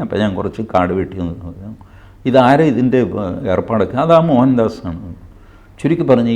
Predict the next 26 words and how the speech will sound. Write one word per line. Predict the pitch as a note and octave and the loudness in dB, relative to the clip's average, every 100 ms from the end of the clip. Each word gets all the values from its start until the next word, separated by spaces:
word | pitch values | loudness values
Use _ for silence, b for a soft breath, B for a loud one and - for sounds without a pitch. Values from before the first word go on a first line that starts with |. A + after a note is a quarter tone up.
| G#2+ | -2
ഈ | B2 | -2
നാൽപത് | G2 G2+ - A#2+ - | 0 -2 0 -2 -2
സെൻറ്റിൻ്റെ | F#2 F2 F#2 F#2 A2 | -6 -6 -4 -2 0
de | G#2 C3+ | 0 0
facto | C#3+ C3+ - C3+ | -2 -2 0 0
ഉടമസ്ഥൻ | F#2 E2+ F#2+ - G2 E2+ | 2 0 -4 -8 -8 -6
ഞാനായിട്ട് | E2 E2 D#2 - - | -4 -6 -8 -10 -12
മാറും. | D#2+ - - - b b b b b - | -12 -14 -20 -20 b b b b b 0
അവിടെ | A2+ A2+ | 4 4
ഞാനൊരു | G#2+ F#2+ F2+ | 2 -2 -4
കല്യാണ | F#2+ F2+ F#2 F2 | -2 0 0 -2
മണ്ഡപം | E2+ E2+ E2 | -4 -4 -4
പണിയും | E2 E2+ E2+ - G2+ G2 A2 | -6 -6 -6 -8 -10 -10 -10
ഒക്കെ | G2 - C#3+ | -8 0 4
ആയി. | A2+ F#3+ A#2+ G2 - F#2 - b b b - | 4 0 -4 -10 -12 -16 -16 b b b 0
ഉടമസ്ഥൻ | - C#3 D#3 - F3+ | 4 6 4 0 4
ഞാനാണോ | C#3+ D3+ C#3+ D3+ | 4 6 4 2
എന്ന് | C#3 B2+ | 0 -2
ചോദിച്ചാൽ | B2+ - C3+ A2+ | -2 0 2 0
ഞാനല്ല. | G2+ G2 E2+ - b b b - | 0 -2 -4 -10 b b b -6
പക്ഷേ | B2+ D#3+ C#3+ | -2 0 2
ഞാൻ | - D#3+ C3 | 4 2 2
തുടങ്ങിയതുകൊണ്ട് | C3+ D3+ E3 F3 E3 D#3 G#2+ - B B B | 2 4 4 4 4 2 2 0 B B B
സിനുജിയും | - E3+ E3+ C3+ C3 D3+ | 0 2 4 6 6 6
ബാക്കിയുള്ളവരും | B2 B2 C#3+ A2+ A#2+ A#2+ | 4 2 0 2 2 2
ഒക്കെ | G#2 - | 0 0